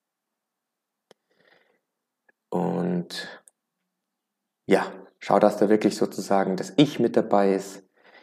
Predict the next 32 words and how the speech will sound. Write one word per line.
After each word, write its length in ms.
Ähm, 800
eine 220
Deadline, 400
ein 160
Datum, 400
so 120
konkret 440
wie 40
möglich. 680
Und 340
auch 180
sozusagen, 840
wenn 160
dir 120
was 160
wichtig 340
ist, 300
dass 120
du 60
es 120
dann 120
auch 120
umsetzt 640
oder 160
dass 160
du 100
da 180
auch, 320
ähm, 240
ja, 400
auf 140
dein 360